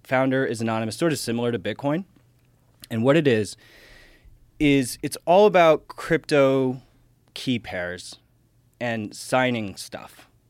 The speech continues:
So with Nostr, i-, this is all happening in the background on Minds. Every user has a cryptographic key pair, which you can download in your settings. You're the only one who gets the private key.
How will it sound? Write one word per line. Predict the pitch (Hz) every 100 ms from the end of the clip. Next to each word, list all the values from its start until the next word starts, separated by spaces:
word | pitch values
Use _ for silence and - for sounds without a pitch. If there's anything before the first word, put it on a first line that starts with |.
| _
So | - 131 123 110 - _ _ _ _ _ _ _
with | 123 123
Nostr, | 139 175 196 - 131 117 -
i-, | 156
this | 151
is | 143
all | 165
happening | 175 156 143
in | 123
the |
background | 98 135 127 107 95
on | 98
Minds. | 104 85 - - _ _ _ 131
Every | 156 175
user | 151 131 127 117
has | 117 113 110 - -
a | 113
cryptographic | 131 113 107 104 98 104
key | - 104
pair, | - - -
which | 113
you | 110
can | 104
download | 110 120 131
in |
your | 127
settings. | 120 113 110
You're | 120 123
the | 131
only | 127 123
one | 117
who | 117
gets | 113 110
the |
private | - 98 90
key. | - -